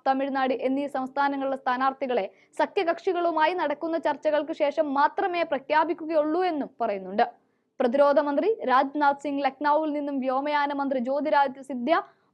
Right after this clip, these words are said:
മധ്യപ്രദേശിലെ ഗുണശിവ്പുരിയിൽ നിന്നും മത്സരിക്കും. മധ്യപ്രദേശ് മുൻ മുഖ്യമന്ത്രി ശിവരാജ് സിംഗ് ചൗഹാൻ അടക്കം സീറ്റ് ലഭിക്കില്ലെന്നാണ് ഇപ്പോഴത്തെ സൂചനയുള്ളത്. മാർച്ച് പത്തിന് മുൻപായി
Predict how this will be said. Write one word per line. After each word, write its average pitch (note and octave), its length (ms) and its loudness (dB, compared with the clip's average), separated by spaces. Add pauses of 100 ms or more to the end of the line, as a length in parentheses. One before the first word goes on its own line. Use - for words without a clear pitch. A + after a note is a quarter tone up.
(160)
മധ്യപ്രദേശിലെ D4 720 2 (440)
ഗുണശിവ്പുരിയിൽ D4 840 -2
നിന്നും C4 260 -2
മത്സരിക്കും. G#3+ 480 -4 (420)
മധ്യപ്രദേശ് C4 640 -2
മുൻ C#4 180 -2
മുഖ്യമന്ത്രി C#4 500 -2
ശിവരാജ് B3+ 440 -4
സിംഗ് B3+ 220 -8
ചൗഹാൻ A#3+ 400 -4
അടക്കം A3+ 260 -4 (320)
സീറ്റ് F4+ 400 2
ലഭിക്കില്ലെന്നാണ് F4 880 2 (140)
ഇപ്പോഴത്തെ G#3 420 -4
സൂചനയുള്ളത്. F#3+ 640 -2 (400)
മാർച്ച് A#3+ 320 -2
പത്തിന് B3 340 -4
മുൻപായി A3+ 400 -2